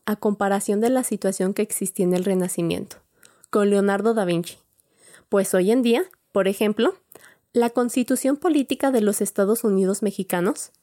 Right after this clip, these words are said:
prohíbe la discriminación a la orientación sexual, la identidad y expresión de género. Pero como popularmente se dice,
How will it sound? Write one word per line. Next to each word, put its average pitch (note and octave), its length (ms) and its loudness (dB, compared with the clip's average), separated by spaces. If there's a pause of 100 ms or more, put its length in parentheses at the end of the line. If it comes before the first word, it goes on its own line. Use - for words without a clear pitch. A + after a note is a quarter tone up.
(380)
prohíbe G#3+ 400 0
la B3 140 2
discriminación F#3+ 880 0
a G#3 60 2
la G#3 100 2
orientación F3+ 560 -2
sexual, F3+ 440 -4 (440)
la G3+ 140 0
identidad F#3+ 640 0 (260)
y G#3 100 4
expresión F#3+ 580 0
de F#3 120 0
género. - 380 -4 (920)
Pero G#3+ 260 2
como A3+ 300 0
popularmente B3+ 760 2
se G#3+ 160 0
dice, F#3 280 -2